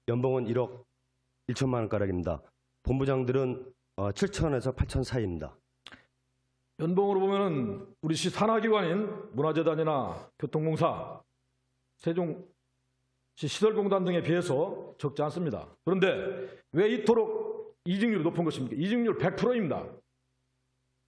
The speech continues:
Speaker 1: 어, 처우 등의 문제로 지방 유관기관의 특성상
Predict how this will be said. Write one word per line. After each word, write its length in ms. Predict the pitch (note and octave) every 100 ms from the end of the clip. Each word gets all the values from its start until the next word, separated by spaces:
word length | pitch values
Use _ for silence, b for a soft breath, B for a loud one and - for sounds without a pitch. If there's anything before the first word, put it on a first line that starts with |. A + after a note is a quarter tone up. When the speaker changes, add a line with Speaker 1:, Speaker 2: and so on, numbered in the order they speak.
| _ _ _ _ _ _ _ _
Speaker 1:
어, 420 | F#2+ G2 G2 G2 G2 _ _ _ _ _ _ _ -
처우 240 | - F#3
등의 220 | E3+ D#3+
문제로 600 | C#3 A#2+ B2+ C3 C3+ B2+
지방 340 | - A#2+ C#3+ B2
유관기관의 500 | B2 C3 A#2+ A#2+ A#2+
특성상 680 | - - C3+ B2 A2 -